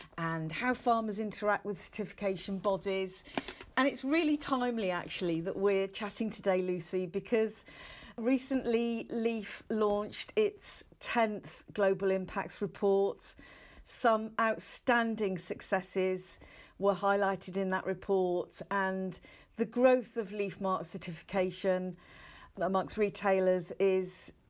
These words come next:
outstanding. It's a really good opportunity to be delving in a little deeper as to the ins and outs of certification bodies and Leaf Marque. So, to kick us off, Lucy,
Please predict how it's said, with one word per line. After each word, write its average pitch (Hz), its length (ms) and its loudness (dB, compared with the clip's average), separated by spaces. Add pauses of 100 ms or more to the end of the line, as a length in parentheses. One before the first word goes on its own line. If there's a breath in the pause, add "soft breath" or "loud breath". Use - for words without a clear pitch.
(100)
outstanding. 170 880 0 (680 loud breath)
It's 214 480 0
a 208 120 4
really 220 300 2
good 214 380 2
opportunity 190 800 0
to 185 180 -6
be 185 540 -2
delving 208 400 4
in 185 260 0
a 208 80 2
little 226 260 0
deeper 170 640 0
as 165 260 -4
to - 200 -4
the 180 360 -2 (360 loud breath)
ins 233 260 2
and 202 100 0
outs 175 520 -2
of 185 180 6
certification 196 800 -2
bodies 185 580 2
and 180 480 -2
Leaf 180 420 -4
Marque. 165 540 0 (560 loud breath)
So, 339 340 4 (240)
to - 160 2 (180)
kick - 220 -2
us - 140 0
off, 185 320 2
Lucy, 147 560 -2